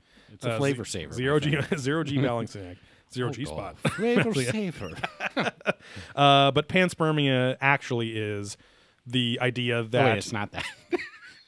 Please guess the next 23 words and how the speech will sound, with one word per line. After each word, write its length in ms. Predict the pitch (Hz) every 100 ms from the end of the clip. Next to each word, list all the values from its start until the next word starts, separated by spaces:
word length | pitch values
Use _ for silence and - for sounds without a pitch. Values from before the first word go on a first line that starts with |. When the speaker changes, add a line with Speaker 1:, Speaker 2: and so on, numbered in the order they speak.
| _ _ _ _ _
Speaker 1:
<laughs> 680 | - - - - - - 175 - - - - - -
Speaker 2:
¿Por 120 | 202
qué 220 | 196 226 220
no 100 | 226
los 200 | 233 240
dos? 600 | 226 185 302 147 - -
Speaker 1:
<laughs> 40 | 151
Ah. 540 | 180 247 127 131 - 240
Speaker 2:
Uh, 140 | 190
<laughs> 40 | 156
but, 260 | 139 -
uh, 240 | 139 123 120 - -
Speaker 1:
Sí, 140 | 143 -
Speaker 2:
that, 200 | 147 135
Speaker 1:
cómo 20 |
Speaker 2:
uh, 200 | 127 123
Speaker 1:
no. 60 | -
Speaker 2:
asteroids 840 | 147 170 - 131 120 110 110 117 - _ _ _ _ _
house, 560 | - 143 131 131 127 - -
um, 500 | 117 113 107 107 107 -
and 180 | 123 117
kinda 180 | 143
protect 560 | 131 127 - 135 127 -